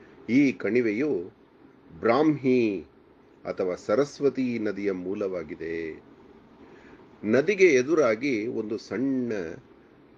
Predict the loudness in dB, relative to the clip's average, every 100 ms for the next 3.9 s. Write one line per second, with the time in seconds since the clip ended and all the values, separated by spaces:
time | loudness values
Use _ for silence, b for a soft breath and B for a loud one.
0 | -20 -20 -20 -20 -20 -20 -2 0 0 0
1 | -2 0 0 0 2 2 2 0 0 0
2 | -2 -4 -10 -14 -8 -8 -8 -12 -18 -10
3 | -6 0 0 0 -4 -4 -4 -4